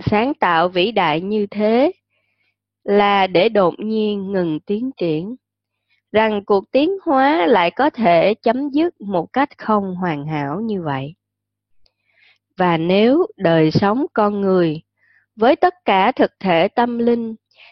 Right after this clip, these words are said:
chỉ giới hạn trong một giai đoạn trần tục này, thì kết quả của cuộc sáng tạo là gì? Hẳn nhiên ảnh hưởng và kết quả của thần tính là ở đâu?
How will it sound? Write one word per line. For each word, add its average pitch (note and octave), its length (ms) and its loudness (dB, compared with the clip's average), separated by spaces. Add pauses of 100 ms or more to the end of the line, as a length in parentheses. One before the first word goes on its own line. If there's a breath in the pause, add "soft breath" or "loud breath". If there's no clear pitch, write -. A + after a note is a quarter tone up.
(120 soft breath)
chỉ A3+ 200 2
giới D4 260 4
hạn F#3 500 0
trong A3+ 340 0
một F3+ 140 -2
giai A3 240 2
đoạn D#3+ 460 0
trần E3+ 320 0
tục E3+ 280 -4
này, E3+ 480 -6 (540 soft breath)
thì G#3+ 220 4
kết D#4 300 2
quả F#3 400 2
của C4+ 160 -6
cuộc G#3+ 280 -4
sáng C4 300 -4
tạo E3 400 0
là F#3+ 180 0
gì? F3+ 420 -4 (880 soft breath)
Hẳn G#3+ 300 -2
nhiên C4 260 4
ảnh F3 220 -2
hưởng G3+ 360 2
và F#3+ 140 0
kết - 380 -4
quả E3+ 380 2
của G3 140 -2
thần F3+ 380 -6
tính C4+ 500 -4
là F3+ 260 0
ở F3 220 0
đâu? A#3 380 0